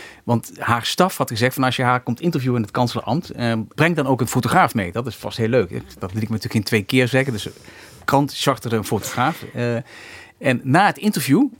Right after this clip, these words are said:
liep ze, eh, na-, mij naar buiten en mijn fotograaf zat daar. Maar er zat ook een fotograaf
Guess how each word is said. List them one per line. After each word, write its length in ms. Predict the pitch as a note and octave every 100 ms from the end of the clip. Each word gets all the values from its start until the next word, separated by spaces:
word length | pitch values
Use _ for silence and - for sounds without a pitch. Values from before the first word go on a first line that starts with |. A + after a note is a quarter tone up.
| _ -
liep 240 | C#3+ D#3
ze, 220 | C#3 A#2+
eh, 380 | G#2+ A2 G#2+ -
na-, 160 | A#2 A#2+
mij 160 | A#2+
naar 120 | A#2+ G#2
buiten 300 | A2+ E3 -
en 60 |
mijn 140 | A#2 A2+
fotograaf 440 | B2+ A#2 B2 F#3+
zat 200 | A2 C#3+
daar. 140 | B2+ B2+
Maar 100 | C3+
er 60 |
zat 120 | E3+
ook 120 | D#3 D3
een 100 | C3+
fotograaf 500 | D#3 C#3 D3+ B2+